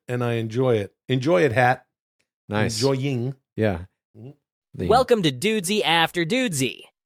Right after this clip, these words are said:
Speaker 3: the flagship weekly show of Dudesy Plus. I have a ton of work to do in the backyard. We're putting in a new gazebo, so I'm gonna go get started,
Speaker 2: What?
Speaker 3: but I'll be back later to crown the episode champion.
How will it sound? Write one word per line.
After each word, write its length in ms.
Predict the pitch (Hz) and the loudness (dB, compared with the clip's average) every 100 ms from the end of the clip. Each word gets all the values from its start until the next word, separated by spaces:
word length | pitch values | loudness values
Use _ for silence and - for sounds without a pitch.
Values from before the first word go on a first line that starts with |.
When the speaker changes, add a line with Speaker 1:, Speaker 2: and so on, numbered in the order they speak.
| - | -16
Speaker 3:
the 120 | 104 | -14
flagship 560 | - 131 135 - 151 160 | -4 -2 0 0 -2 0
weekly 320 | 180 185 175 | -2 -4 -6
show 380 | - 190 190 - | -2 0 0 2
of 300 | 208 262 226 | 4 4 2
Dudesy 520 | 190 277 262 262 254 | -2 -2 -2 -6 -2
Plus. 600 | - 202 120 - - - - _ _ _ _ _ _ _ - | 0 2 0 -2 -12 -14 -18 _ _ _ _ _ _ _ 0
I 120 | 156 | 0
have 120 | 123 | 0
a 60 | 110 | -4
ton 380 | - - 127 120 | -8 -2 -2 0
of 80 | |
work 220 | 117 123 - | -2 -4 -6
to 100 | 120 | -6
do 140 | 113 | -6
in 60 | 110 | -6
the 60 | |
backyard. 600 | 110 120 135 104 71 67 - - 180 | -4 -4 -4 -8 -10 -10 -10 -10 0
We're 180 | 185 214 | 2 4
putting 280 | 202 190 185 | 4 2 2
in 80 | 175 | 2
a 60 | |
new 180 | 170 185 | 4 4
gazebo, 640 | 170 160 240 160 85 - - _ - | 4 0 -2 -2 -2 -8 -16 _ -16
so 400 | - 151 151 185 | 0 4 4 2
I'm 140 | 127 | -2
gonna 160 | 143 147 | -2 0
go 120 | 147 | 0
get 160 | 147 - | 0 -2
started, 420 | 233 240 208 208 | -2 0 0 -2
Speaker 2:
What? 200 | 117 147 | -4 -8
Speaker 3:
but 120 | 110 | -6
I'll 100 | 104 | -6
be 140 | 107 117 | -6 -2
back 240 | 123 135 | -2 0
later 220 | 175 180 156 | 0 0 -2
to 60 | |
crown 260 | 143 165 165 | 0 0 0
the 100 | 170 | 0
episode 360 | 185 165 139 123 | -2 -2 -4 -2
champion. 500 | 196 196 104 73 | -4 -4 -6 -12